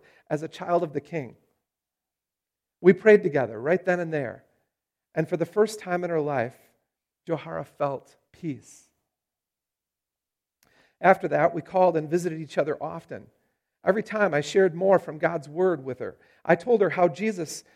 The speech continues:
makes us righteous and holy, that in him we are new creations. God gave her more dreams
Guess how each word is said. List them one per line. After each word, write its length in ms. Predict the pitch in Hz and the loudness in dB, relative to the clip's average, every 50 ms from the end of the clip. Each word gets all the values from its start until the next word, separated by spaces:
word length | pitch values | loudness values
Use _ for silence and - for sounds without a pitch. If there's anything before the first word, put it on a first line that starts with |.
| _ _ _ | _ _ _
makes 280 | 170 180 196 196 - | 2 2 2 4 2
us 160 | 180 160 - 180 | 0 0 0 -6
righteous 500 | 151 180 202 208 208 - 170 131 - - | -8 -2 -2 -2 0 0 -4 -4 -4 -8
and 100 | 147 143 | -12 -8
holy, 460 | 117 170 190 190 180 147 113 110 117 _ _ _ _ _ _ _ _ _ | 0 2 2 2 2 0 -6 -8 -14 _ _ _ _ _ _ _ _ _
that 180 | - 170 170 - | 4 4 4 6
in 160 | 226 233 233 | 4 6 6
him 500 | 208 180 175 214 233 214 175 139 139 135 _ _ _ _ _ | 4 -2 -2 -2 -2 -2 -2 -4 -8 -16 _ _ _ _ _
we 140 | - 175 190 | 8 8 8
are 120 | 175 160 | 8 8
new 260 | 170 170 190 233 233 | 2 0 -2 -2 -4
creations. 920 | 233 - - 190 165 160 160 170 170 - - 98 - - _ _ - _ _ _ _ _ _ _ _ _ _ _ _ _ _ _ _ _ _ _ _ | -4 -2 0 2 2 2 2 0 -2 -6 -14 -14 -18 -20 _ _ -20 _ _ _ _ _ _ _ _ _ _ _ _ _ _ _ _ _ _ _ _
God 240 | - 143 156 165 139 | 2 2 2 2 2
gave 220 | - 170 170 - | 0 0 0 0
her 100 | 160 185 | -2 -10
more 280 | 185 190 196 208 220 214 | -4 -2 2 4 4 4
dreams 760 | - 165 170 175 165 147 127 104 80 _ - - - - _ | 2 0 -8 -6 -6 -6 -8 -10 -14 _ -20 -20 -20 -20 _